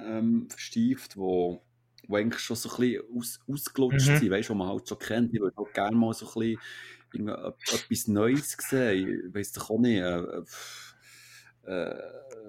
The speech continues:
Speaker 1: ähm, Autoboom in der Schweiz oder, äh, äh, Autobahn in der Schweiz oder, oder,
Speaker 2: Mhm.
Speaker 1: oder ich weiss, weiss doch auch nicht.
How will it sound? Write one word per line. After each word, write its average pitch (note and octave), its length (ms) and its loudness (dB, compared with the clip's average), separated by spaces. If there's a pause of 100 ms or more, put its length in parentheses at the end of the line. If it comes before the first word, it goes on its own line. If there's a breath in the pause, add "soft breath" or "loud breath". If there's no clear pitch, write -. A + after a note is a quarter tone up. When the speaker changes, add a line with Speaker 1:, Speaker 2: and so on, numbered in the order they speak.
(520)
Speaker 1:
ähm, F#2+ 460 -4 (760 loud breath)
Autoboom C3 540 6
in B2+ 80 8
der A#2+ 60 8
Schweiz - 600 -2
oder, G2+ 260 -4 (180)
äh, F2+ 880 -8
äh, - 100 -10
Autobahn A#2 600 0
in A#2+ 60 6
der A#2 60 4
Schweiz A#2+ 560 -2
oder, G2 220 -2
oder, G#2 180 2
Speaker 2:
Mhm. D3+ 140 8
Speaker 1:
oder D#3+ 160 6 (100)
ich - 160 -12
weiss, - 260 -6
weiss - 140 -10
doch - 160 -14
auch A2 80 0
nicht. G#2+ 300 2